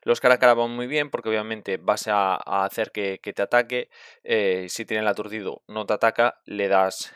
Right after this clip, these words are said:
cinco de daño por uno, está muy bien. Incluso si te interesa podrías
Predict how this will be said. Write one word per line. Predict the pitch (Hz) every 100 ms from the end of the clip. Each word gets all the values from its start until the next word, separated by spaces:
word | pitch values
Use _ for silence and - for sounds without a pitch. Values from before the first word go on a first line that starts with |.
| _
cinco | - 117 113
de |
daño | 113 107 95
por | - 101
uno, | 104 107 -
está | -
muy | 107 98
bien. | 110 117 107
Incluso | 120 120 117 127 127 - 101 90 _ -
si | - 123
te | 117
interesa | 107 110 113 113 104
podrías | 113 107 113 110 -